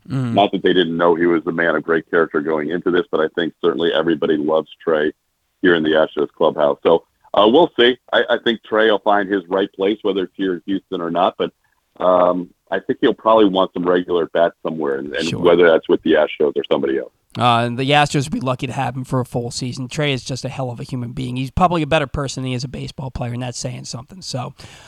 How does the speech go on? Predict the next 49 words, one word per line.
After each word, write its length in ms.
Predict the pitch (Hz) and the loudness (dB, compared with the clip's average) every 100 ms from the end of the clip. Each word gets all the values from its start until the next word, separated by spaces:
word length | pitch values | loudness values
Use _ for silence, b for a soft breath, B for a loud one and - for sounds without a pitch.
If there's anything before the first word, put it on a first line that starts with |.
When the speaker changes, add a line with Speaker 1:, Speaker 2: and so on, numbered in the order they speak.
| B | B
Speaker 1:
uh, 260 | - 151 151 - | 6 6 6 0
look, 180 | 151 | 0
we 80 | 147 | 2
know 120 | 151 | 2
you 160 | 147 143 | 2 2
got 160 | 143 139 | 2 0
at 80 | |
least 220 | 131 139 - | -2 -6 -4
one 120 | 135 | -2
more 160 | 131 | -2
game 240 | 127 127 123 | -4 -6 -6
to 80 | 131 | -6
call, 200 | 123 123 | -4 -4
so 100 | 123 | -4
we're 40 | |
gonna 100 | 131 | -4
let 160 | 131 - | -4 -6
you 60 | |
go 220 | 127 127 | -2 -2
so 180 | 127 - | -2 -6
you 60 | 127 | -6
can 160 | 131 | -6
rest 200 | 123 131 | -4 -2
that 180 | 139 131 | -2 -6
voice 260 | 127 127 123 | -4 -4 -6
for 120 | - | -10
tonight's 500 | 127 131 123 120 - | -10 -6 -6 -6 -10
game. 520 | - 131 139 143 143 131 B B | -16 -6 -2 0 0 -4 B B
Uh, 120 | 131 | 2
where 160 | 135 175 | 4 4
can 140 | 180 | 2
people 240 | 170 170 156 | 0 0 -2
find 320 | - 151 139 | 0 0 2
you 60 | 123 | -2
if 60 | |
they're 100 | 135 | -4
looking 260 | 127 127 120 | -4 -6 -8
for 200 | 127 131 | -12 -14
you? 100 | - _ _ _ _ _ _ _ _ _ _ _ _ _ _ _ _ _ _ _ - | -18 _ _ _ _ _ _ _ _ _ _ _ _ _ _ _ _ _ _ _ -6
Speaker 2:
Twitter. 500 | - 185 202 165 - | 2 6 6 2 -4
Twitter 340 | - 151 160 156 | -2 2 6 6
on 220 | 147 127 | 4 2
Real, 340 | 143 156 160 156 | 4 4 4 2
at, 180 | 139 - | -4 -2
at, 180 | 127 123 _ - | -4 -4 _ -4
at 300 | 123 131 - - | 2 2 0 -8
Real 400 | 110 123 117 113 | -4 0 0 -2
Todd 340 | - 98 95 - | -4 -4 -4 -6
Calla. 240 | 90 69 | -8 -8